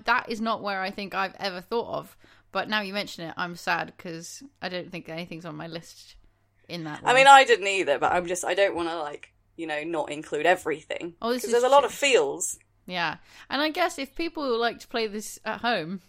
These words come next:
Speaker 1: <laughs> because that's how I assume they listen to this podcast, uh, then, then they might have sexual feels. And that's okay.
Speaker 2: I mean, <laughs> I don't know where you're going with that, and I don't like it, but that's <laughs> swerve away.
Speaker 1: I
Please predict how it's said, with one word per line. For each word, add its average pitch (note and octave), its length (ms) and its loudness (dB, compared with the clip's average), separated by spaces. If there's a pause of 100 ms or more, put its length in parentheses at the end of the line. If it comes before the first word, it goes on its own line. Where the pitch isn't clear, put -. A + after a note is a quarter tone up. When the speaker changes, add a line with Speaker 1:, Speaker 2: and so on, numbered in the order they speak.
(140)
Speaker 1:
<laughs> - 220 -20
because G#3 400 -6
that's G#3 200 -6
how A3 140 4
I - 60 2
assume A3 340 -2
they F#3+ 100 -10
listen A#3 260 -4
to G#3+ 100 -10
this G3 160 -12
podcast, F3 540 -8 (580)
uh, A3 360 8
then, B3+ 420 -4
then C4+ 300 -4
they D#4 240 0
might G3 240 -4
have E3+ 200 -10
sexual - 460 -12
feels. D#3+ 680 -12 (520)
And G#3+ 80 -10
that's - 180 -12
okay. E3+ 340 -10 (640)
Speaker 2:
I G3+ 120 6
mean, A3 320 2 (100)
<laughs> - 60 -8
I D#4 60 2
don't D#4 220 2
know C#4 100 6
where C#4 80 6
you're C#4+ 100 6
going C4+ 300 8
with F#3 140 2
that, F3+ 200 10
and F#3 80 2
I F#3+ 60 4
don't A3+ 200 4
like A3+ 280 4
it, D3+ 220 0
but E3 260 -2 (260)
that's F3 180 2
<laughs> - 200 6
swerve C#4 480 8
away. A#3 560 2
Speaker 1:
I - 40 -6